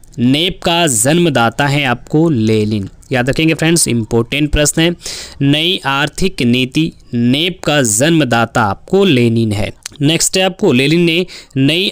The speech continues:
आर्थिक नीति की घोषणा आपको कब की थी? तो उन्नीस सौ इक्कीस ईस्वी में लेनिन ने आपको नई आर्थिक नीति की जो घोषणा करी है।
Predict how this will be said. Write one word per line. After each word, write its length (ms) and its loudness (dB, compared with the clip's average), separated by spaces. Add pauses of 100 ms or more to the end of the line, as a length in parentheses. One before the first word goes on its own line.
आर्थिक 560 -2
नीति 500 0
की 240 -2
घोषणा 600 0
आपको 420 0
कब 300 -4
की 260 -2
थी? 180 0
तो 160 0
उन्नीस 260 2
सौ 320 2
इक्कीस 600 -2
ईस्वी 360 0
में 240 0 (500)
लेनिन 440 2
ने 200 2
आपको 340 0
नई 400 0
आर्थिक 640 -4
नीति 460 0
की 140 -4
जो 140 2
घोषणा 420 -2
करी 300 -4
है। 180 -6